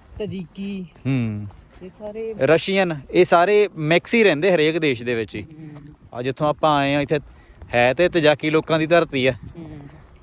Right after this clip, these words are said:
Speaker 2: ਪਰ ਉਹ
Speaker 1: ਅਫਗਾਨਿਸਤਾਨ ਦੇ ਵਿੱਚ ਵੀ ਨੇ ਦੋਨੋਂ।
Speaker 2: ਹਾਂ, ਉਜ਼ਬੇਕੀ ਵੀ ਰਹਿੰਦੇ ਆ। ਅਫਗਾਨਿਸਤਾਨ ਦਾ ਜਿਹੜਾ ਹੁਣ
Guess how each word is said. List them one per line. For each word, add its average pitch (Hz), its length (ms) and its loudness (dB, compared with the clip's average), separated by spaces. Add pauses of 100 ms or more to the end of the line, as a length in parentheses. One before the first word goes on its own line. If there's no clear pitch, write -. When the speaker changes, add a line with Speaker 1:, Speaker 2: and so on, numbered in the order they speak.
(160)
Speaker 2:
ਪਰ 139 180 4
ਉਹ 147 60 4
Speaker 1:
ਅਫਗਾਨਿਸਤਾਨ 220 560 -2
ਦੇ 226 80 -12
ਵਿੱਚ 220 220 -14
ਵੀ 196 140 -14
ਨੇ 170 120 -14
ਦੋਨੋਂ। 170 340 -18
Speaker 2:
ਹਾਂ, 120 240 -2
ਉਜ਼ਬੇਕੀ 135 600 0
ਵੀ 160 100 2
ਰਹਿੰਦੇ 147 380 2
ਆ। 139 80 0 (1500)
ਅਫਗਾਨਿਸਤਾਨ 151 680 0
ਦਾ 160 80 6
ਜਿਹੜਾ 160 240 6
ਹੁਣ 165 300 -2